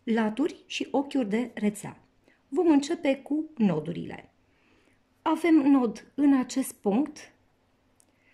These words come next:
unde se intersectează unu, două, trei conductoare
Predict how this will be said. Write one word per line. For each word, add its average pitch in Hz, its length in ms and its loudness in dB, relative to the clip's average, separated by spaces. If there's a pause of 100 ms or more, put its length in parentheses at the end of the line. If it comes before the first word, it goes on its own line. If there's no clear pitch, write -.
(220)
unde 269 260 4
se 240 140 -4
intersectează 214 800 -2
unu, 202 360 2
două, 185 400 -4 (280)
trei 208 440 -2 (1600)
conductoare 214 840 -2